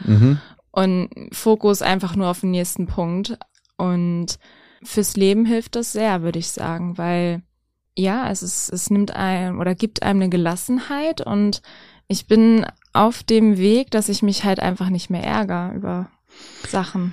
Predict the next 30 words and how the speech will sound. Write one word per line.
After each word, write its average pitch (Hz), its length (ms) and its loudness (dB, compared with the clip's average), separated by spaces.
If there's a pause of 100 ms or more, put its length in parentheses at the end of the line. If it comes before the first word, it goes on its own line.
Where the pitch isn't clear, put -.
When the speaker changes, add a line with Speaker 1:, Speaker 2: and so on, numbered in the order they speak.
(140)
Speaker 1:
Da 120 220 6
hast - 240 2
du 131 240 2
circa, 139 680 4 (180)
wenn 123 180 2
man 120 240 4
letzten 117 580 2 (640)
Marktforschungsergebnissen 113 800 0
Glauben 123 720 2
schenken 113 460 0
darf, 113 340 2
achtundachtzig - 760 -4
Prozent 113 400 0
unserer 107 320 4
Hörerinnen 104 480 4
was 104 160 2
voraus. 117 540 0
Die 117 120 -2
sind 110 180 -2
noch 101 180 0
nicht 120 280 0
da 117 180 0
angekommen, 117 500 2
wo 113 80 0
du 117 180 -2
offensichtlich 101 440 -2
angekommen 101 440 0
bist. 127 200 0
Und 123 160 -2
da, 113 120 4